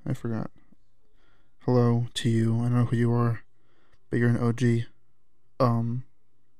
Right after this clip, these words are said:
anyway, so this is No Offense Podcast, where I am inconsistent and gave up on life for a good amount of weeks.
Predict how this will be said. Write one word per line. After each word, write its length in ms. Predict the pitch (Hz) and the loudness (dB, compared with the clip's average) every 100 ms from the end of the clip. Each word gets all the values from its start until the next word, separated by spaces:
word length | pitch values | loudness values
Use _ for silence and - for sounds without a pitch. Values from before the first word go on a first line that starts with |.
| - - - | -20 -10 -2
anyway, 240 | 123 110 - - - - - - - - - | 2 0 -2 -14 -20 -20 -20 -20 -20 -20 -20
so 200 | - - | -16 -10
this 340 | 127 127 147 - | -6 -4 -4 -6
is 140 | 165 | -4
No 140 | 135 135 | -2 -2
Offense 340 | 135 131 123 | -4 -6 -6
Podcast, 720 | - 131 139 - 104 101 - | -8 -8 -8 -8 -10 -10 -12
where 560 | - 120 120 117 120 117 - - - - - - - - - - - - - - - - | -4 -2 -2 -2 -4 -6 -14 -20 -20 -20 -20 -20 -20 -20 -20 -20 -20 -16 -16 -16 -10 -2
I 160 | 143 | 0
am 200 | 151 127 | 2 2
inconsistent 1000 | 123 127 135 120 117 147 - - 110 113 - - - - - - - - - | 2 0 0 -4 0 0 0 0 0 0 -4 -16 -20 -20 -20 -20 -20 -20 -6
and 300 | - 113 117 | 0 2 2
gave 200 | 117 123 | 6 6
up 200 | 120 117 | 6 2
on 180 | 117 113 | 2 2
life 500 | 110 110 107 - - - - | 2 2 0 -4 -12 -18 -20
for 240 | - 120 113 | -2 0 2
a 80 | 113 117 - - | 0 -4 -10 2
good 160 | 151 | 4
amount 240 | 143 127 117 | 6 4 4
of 80 | 110 | 4
weeks. 460 | 170 - - - | 2 -2 -12 -16